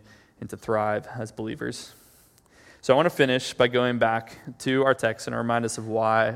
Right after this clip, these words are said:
all of this is true. Right, we skipped over verse twenty as I was going through the text, so I wanna go back and return to that verse. It says,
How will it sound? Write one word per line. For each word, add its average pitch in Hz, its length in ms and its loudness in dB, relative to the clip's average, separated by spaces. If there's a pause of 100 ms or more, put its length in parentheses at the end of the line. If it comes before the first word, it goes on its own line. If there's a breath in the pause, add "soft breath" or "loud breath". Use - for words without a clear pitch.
all 113 180 0
of 113 80 -4
this 113 160 -8
is 120 100 -16
true. 120 260 -10 (640 loud breath)
Right, 120 160 4
we 135 80 -2
skipped 170 280 4
over 160 160 8
verse 151 240 4
twenty 147 320 2
as 135 100 2
I 131 80 6
was 131 120 2
going 131 180 -2
through 127 120 -6
the 123 80 -2
text, 113 340 -2
so 120 60 2
I 117 40 0
wanna 117 160 -2
go 120 160 2
back 117 320 0
and 123 100 -8
return 113 300 -10
to - 80 -10
that 110 160 -4
verse. 113 340 -8 (800)
It - 80 -20
says, 123 380 2